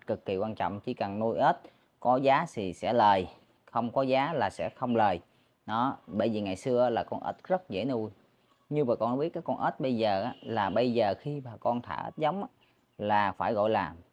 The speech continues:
dường như là một trăm phần trăm đều phải hao, gọi là một điều như là hao ít hoặc hao nhiều hay không thôi, hao ít hoặc hao nhiều thôi. Nên năm ra á, tại sao việc lại ra cái bộ sản phẩm là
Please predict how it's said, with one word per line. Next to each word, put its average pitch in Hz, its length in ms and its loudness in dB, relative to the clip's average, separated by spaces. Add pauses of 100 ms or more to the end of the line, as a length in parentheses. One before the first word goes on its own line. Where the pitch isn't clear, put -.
(120)
dường 113 280 0
như 131 180 2
là 110 140 -2
một 92 160 -6 (120)
trăm 123 160 2
phần 104 180 -8
trăm 113 300 0
đều 110 240 0
phải 101 180 -4
hao, 127 260 -2
gọi 104 200 0
là 110 60 0
một 92 160 -8
điều 95 120 -4
như 101 100 -4
là 101 180 -2 (420)
hao 139 280 0
ít 196 220 4
hoặc 107 280 2
hao 123 220 -2
nhiều 101 240 -2
hay 117 120 -4
không 120 220 0
thôi, 120 200 0 (280)
hao 120 220 -8
ít - 180 8
hoặc 131 200 2
hao 123 140 -2
nhiều 98 220 -2
thôi. 113 180 -4 (400)
Nên 156 100 0
năm 147 160 0
ra 139 200 6
á, 160 160 -2 (180)
tại 95 200 -2
sao 127 320 0
việc 101 280 -4
lại 92 320 -4 (160)
ra 135 280 0
cái 156 100 -6
bộ 92 280 -2
sản 80 380 -8
phẩm 139 300 -6
là 92 280 -4